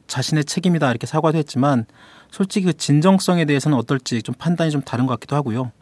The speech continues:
어, 대통령은 여러 이야기를, 대통령은 여러 이야기를 하고 결단을 내렸다고 하지만,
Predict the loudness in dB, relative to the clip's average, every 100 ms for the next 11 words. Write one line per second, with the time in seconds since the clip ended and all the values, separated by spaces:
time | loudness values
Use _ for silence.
0 | _ _ _ _ _ _ -4 0 0 0
1 | -4 0 6 6 8 6 6 4 4 4
2 | 4 4 4 4 2 0 -2 2 2 2
3 | 2 2 2 2 2 0 2 0 0 -2
4 | 2 2 2 0 -2 -2 -2 0 0 0